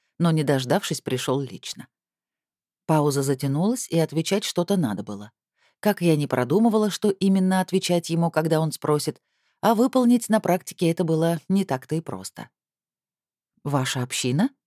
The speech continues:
изобразила удивление я. «Вы хотите сказать, что мероприятие спланировала и провела ваша община?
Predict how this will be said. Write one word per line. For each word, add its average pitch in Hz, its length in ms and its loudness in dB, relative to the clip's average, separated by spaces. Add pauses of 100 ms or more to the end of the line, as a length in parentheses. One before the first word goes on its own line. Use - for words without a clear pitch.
(140)
изобразила 185 580 2
удивление 170 640 2
я. 160 240 -6 (760)
«Вы 160 200 0
хотите 156 380 -2
сказать, 120 440 -4
что - 140 -2
мероприятие 143 680 0
спланировала 135 600 -2
и 143 60 0
провела 127 400 0
ваша 117 300 -2
община? 320 380 -2